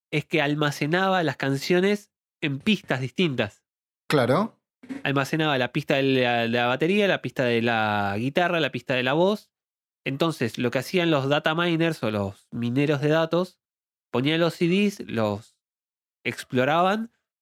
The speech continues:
Speaker 1: sacaban las pistas del disco de PlayStation dos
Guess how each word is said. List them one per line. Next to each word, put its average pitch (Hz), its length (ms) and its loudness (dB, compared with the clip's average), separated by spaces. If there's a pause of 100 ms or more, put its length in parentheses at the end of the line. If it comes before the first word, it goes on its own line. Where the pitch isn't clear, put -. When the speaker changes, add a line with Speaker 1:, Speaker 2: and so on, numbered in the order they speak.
Speaker 1:
sacaban 196 520 0
las 147 160 -2
pistas 180 580 -2
del 120 280 2
disco 147 280 0
de 127 120 2
PlayStation 156 520 -2
dos 202 320 -2